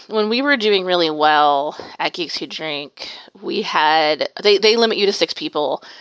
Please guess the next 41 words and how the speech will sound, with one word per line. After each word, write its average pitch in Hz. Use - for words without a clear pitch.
and 190
we 196
found 190
that -
just 180
for 175
starters, 160
the -
closer 160
you 156
were 151
to 143
hitting 151
your 147
six -
people, 151
the 190
better 143
you 156
did, 151
just -
because -
the -
chance 147
that 143
somebody 147
knew, 170
right, 190
<laughs> 208
was, 254
like, -
<laughs> 415
was 214
better. 226
And 175
we 220
also 220
found 175
that 160
we 196
had, 208